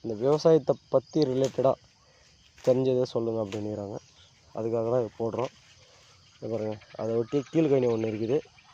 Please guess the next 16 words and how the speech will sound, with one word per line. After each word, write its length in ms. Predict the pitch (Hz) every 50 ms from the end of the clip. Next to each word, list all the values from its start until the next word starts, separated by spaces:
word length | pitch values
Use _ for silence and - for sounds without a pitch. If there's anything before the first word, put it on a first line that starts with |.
| _ _ - _
தோப்பு 280 | - 131 139 131 151 - -
கிளீனா 260 | 127 131 120 127 131
தான் 180 | 131 127 117
வச்சிருக்கிறோம். 480 | 110 - 147 123 120 113 120 147 165 175 - _ _ _ _ _ _ _ _ - - - - _ _ _ _ -
இப்போ 280 | 117 117 - - 120
இதுதான் 380 | 117 110 104 117 107 143 151 143 -
பூ 240 | - 143 143 135 127
வந்து 220 | 123 123 123 143 127
ரெடியா 320 | 117 113 120 127 120 110
வச்சிருக்கிறோம். 420 | - - 127 113 110 104 107 - - _ - _ _ _ _
இப்போ 140 | _ - 123
இதுதான் 300 | 113 113 113 127 139 131 -
பூ 200 | - 123 117 117
அறுக்கணும். 300 | 117 110 117 117 - - - - _ - - - - - -
இப்போ 260 | _ - 113 123 135
ஒண்ணு, 240 | 147 156 156 147